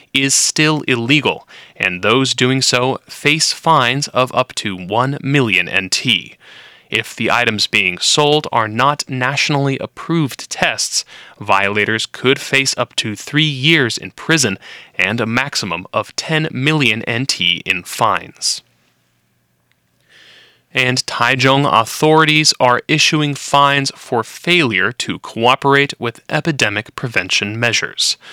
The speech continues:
Police say a woman in her seventies was asked to leave a grocery store after refusing, 拒绝, to register her name and contact information and getting her body temperature checked.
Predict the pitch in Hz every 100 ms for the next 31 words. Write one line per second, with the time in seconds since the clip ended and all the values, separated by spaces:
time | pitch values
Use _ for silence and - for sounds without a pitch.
0 | - - _ - 101 107 107 - 120 120
1 | - 104 120 151 147 - 135 117 107 101
2 | - - 165 131 92 87 104 - - -
3 | - 113 113 - 131 143 - - - 131
4 | 123 127 143 147 - 120 110 123 156 165
5 | 120 90 - - 101 117 143 - - -
6 | 123 120 - 120 107 107 - - 165 202
7 | 117 92 135 - - 160 101 - 87 95
8 | 127 _ - - 110 117 147 165 - 160
9 | 151 147 139 131 131 147 117 101 - -
10 | - - 95 95 - 120 120 117 107 -
11 | 107 - 92 98 143 139 85 82 - -
12 | - - 92 110 - - _ _ - 113
13 | 104 107 131 113 117 113 123 - 98 95
14 | 101 107 104 - 110 - -